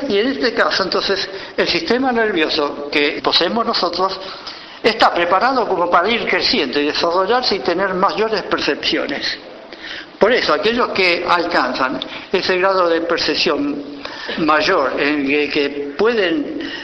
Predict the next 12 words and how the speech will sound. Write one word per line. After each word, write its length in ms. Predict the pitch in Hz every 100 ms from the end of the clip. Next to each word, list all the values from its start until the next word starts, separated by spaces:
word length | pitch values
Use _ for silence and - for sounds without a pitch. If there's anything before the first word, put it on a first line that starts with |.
| - -
percibir 880 | 185 - 180 196 175 135 120 - - - - -
o 160 | 202 175
intuir 680 | 190 160 190 190 202 147 127
las 220 | 139 -
cosas 440 | - 175 - 139
de 100 | 143
un 120 | 160
modo 240 | 202 214 175
más 200 | 196 202
directo 440 | 180 180 147 -
y 80 | 147
tratar 520 | - 156 156 233 233